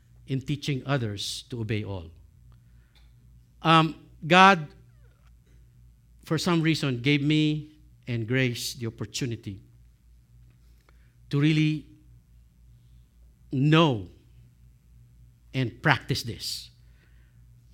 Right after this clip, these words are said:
Practice what? Teaching others to obey all. Regardless of how impossible it sounded, we understood that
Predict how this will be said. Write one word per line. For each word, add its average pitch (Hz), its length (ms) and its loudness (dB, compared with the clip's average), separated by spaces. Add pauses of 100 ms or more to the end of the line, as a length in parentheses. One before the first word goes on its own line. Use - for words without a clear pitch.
(180)
Practice 147 340 -2
what? 131 160 -8 (260)
Teaching 185 540 0 (380)
others 131 500 0
to 127 180 -8
obey 113 280 -4
all. 110 300 -12 (1700)
Regardless 190 680 6
of 165 100 0
how 151 380 2 (520)
impossible 170 760 4
it 143 100 -4
sounded, 123 560 -2 (1080)
we 220 220 6
understood 170 720 2
that - 100 -16